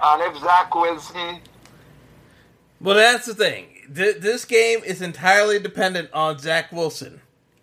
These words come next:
Speaker 2: Like most Jets games. If Zach Wilson can just not screw it up, the Jets are gonna be in the mix because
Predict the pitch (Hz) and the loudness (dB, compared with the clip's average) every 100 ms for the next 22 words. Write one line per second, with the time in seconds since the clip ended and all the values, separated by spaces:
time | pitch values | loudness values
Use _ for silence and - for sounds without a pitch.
0 | _ - 285 262 190 202 240 240 - 226 | _ 0 4 4 2 2 2 2 -2 -2
1 | 214 - 135 95 _ _ _ _ 165 131 | -2 -6 -12 -12 _ _ _ _ -12 -6
2 | 170 220 240 240 254 233 196 175 170 165 | -2 -2 -2 -4 -4 -2 -4 -4 -6 -14
3 | _ _ _ - 185 170 131 175 185 - | _ _ _ -6 -4 -4 -2 0 0 -2
4 | 131 143 175 208 202 - _ _ _ _ | -6 2 4 4 0 -8 _ _ _ _
5 | _ _ _ - - 196 202 220 254 - | _ _ _ -12 0 4 6 4 0 -6
6 | _ _ _ _ _ _ _ _ _ 156 | _ _ _ _ _ _ _ _ _ -10
7 | 143 151 196 208 202 180 185 175 170 170 | -6 2 4 4 0 -2 -2 -2 -4 -6
8 | 170 - 170 170 170 - 156 156 139 123 | -8 -8 -6 -6 -8 -14 -8 -4 -4 -4
9 | - 131 143 147 135 | -10 -6 0 0 0